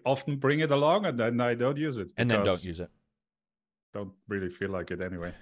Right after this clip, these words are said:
Speaker 2: It, uh, what's cool about it is, uh, I don't know about you, but sometimes if I don't have the option, I get frustrated, but if I have the option, I don't use it. So, like,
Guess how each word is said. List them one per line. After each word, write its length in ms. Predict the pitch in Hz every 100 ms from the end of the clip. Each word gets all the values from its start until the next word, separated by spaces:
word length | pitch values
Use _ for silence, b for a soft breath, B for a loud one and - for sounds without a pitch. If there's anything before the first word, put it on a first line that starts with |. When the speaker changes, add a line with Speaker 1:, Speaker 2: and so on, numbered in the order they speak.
| -
Speaker 2:
It, 180 | - 185
uh, 120 | 175 190
what's 240 | 180 -
cool 300 | - 196 190
about 260 | 131 120 147
it 140 | -
is, 320 | 131 123 90
uh, 240 | 117 107 104 -
I 80 |
don't 120 | 135 147
know 80 |
about 200 | 131 113
you, 140 | 101 113
but 120 | 123
sometimes 520 | - 127 123 135 131
if 100 | 123
I 80 | 104
don't 300 | 90 107 117
have 180 | 120 117
the 120 | 123
option, 360 | 120 - 139 135
I 80 | 113
get 180 | 107 -
frustrated, 560 | 127 117 - 127 135
but 80 | 117
if 140 | 104 98
I 20 |
have 200 | 98 98
the 100 | 95
option, 280 | 92 - 87
I 100 | 85
don't 180 | 82 87
use 160 | 82
it. 140 | - - _ _ _ _ _ _ _ _ _
So, 180 | - 127
like, 340 | 113 110 -